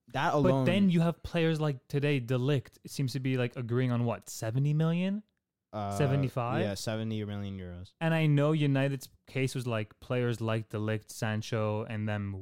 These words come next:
Speaker 2: would have came to United if we were in the Champions League. But so what? You're telling me we're gonna spend eighty-five million on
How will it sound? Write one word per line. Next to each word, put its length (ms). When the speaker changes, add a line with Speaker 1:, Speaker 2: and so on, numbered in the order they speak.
Speaker 2:
would 160
have 160
came 240
to 120
United 220
if 120
we 80
were 100
in 60
the 80
Champions 400
League. 160
But 240
so 140
what? 220
You're 140
telling 200
me 100
we're 120
gonna 160
spend 340
eighty-five 460
million 400
on 480